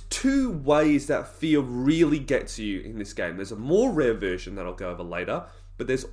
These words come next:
also the more common version. And the more common version is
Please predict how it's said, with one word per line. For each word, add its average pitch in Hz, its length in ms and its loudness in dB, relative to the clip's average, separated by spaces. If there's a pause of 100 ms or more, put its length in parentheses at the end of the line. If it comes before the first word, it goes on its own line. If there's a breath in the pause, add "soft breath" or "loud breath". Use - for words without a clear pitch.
also 123 720 4 (300 loud breath)
the - 40 -14
more 104 180 -6
common 143 300 0
version. 87 400 -8 (560)
And 135 120 -2
the - 20 0
more 190 220 4
common 226 320 -2
version 147 580 0 (300 soft breath)
is 139 480 2